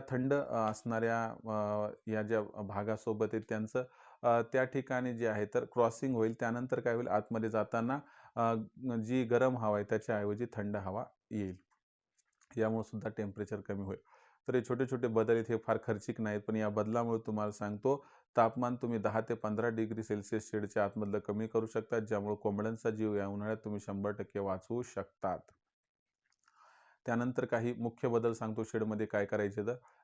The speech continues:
तर तुम्हाला सांगतो आपण या ठिकाणी हिवाळा सुरू होण्यापूर्वी,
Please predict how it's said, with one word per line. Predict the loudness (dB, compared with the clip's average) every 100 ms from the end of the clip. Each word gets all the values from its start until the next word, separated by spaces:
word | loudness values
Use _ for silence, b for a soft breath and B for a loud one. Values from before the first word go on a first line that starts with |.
| 2
तर | 2
तुम्हाला | 2 0 2 0
सांगतो | -2 0 2
आपण | 2 2 -2 -2 -8 -2
या | -2
ठिकाणी | 0 -2 -2 -2
हिवाळा | 2 4 4
सुरू | 2 0 0
होण्यापूर्वी, | 0 -2 -2 0 0